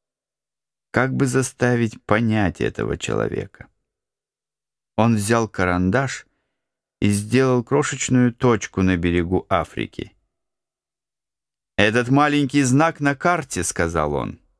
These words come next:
во много раз больше, чем ваша хижина на земле.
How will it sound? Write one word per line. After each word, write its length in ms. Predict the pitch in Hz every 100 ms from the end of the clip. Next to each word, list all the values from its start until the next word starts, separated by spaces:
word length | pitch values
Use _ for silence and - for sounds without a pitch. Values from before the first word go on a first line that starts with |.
| _ _ _ _ _ -
во 180 | 107 135
много 380 | 151 202 185
раз 260 | 185 190 160
больше, 500 | 131 151 185 165 160
чем 240 | - 160
ваша 340 | 139 156 156 147
хижина 520 | - 175 160 165 160
на 140 | 156
земле. 520 | 147 151 147 117 82